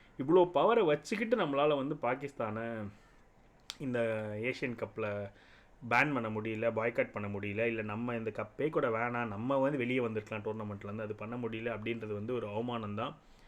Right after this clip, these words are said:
ஒருவேளை இது வித்தியாசமா நம்ம தோத்து போயிருந்தோம்னு சொன்னா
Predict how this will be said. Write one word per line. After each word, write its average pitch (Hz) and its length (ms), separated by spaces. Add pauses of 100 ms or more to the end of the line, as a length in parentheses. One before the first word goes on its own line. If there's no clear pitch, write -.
(680)
ஒருவேளை 147 520 (600)
இது 123 200
வித்தியாசமா 131 560
நம்ம 120 260
தோத்து 143 320
போயிருந்தோம்னு 107 480
சொன்னா 98 340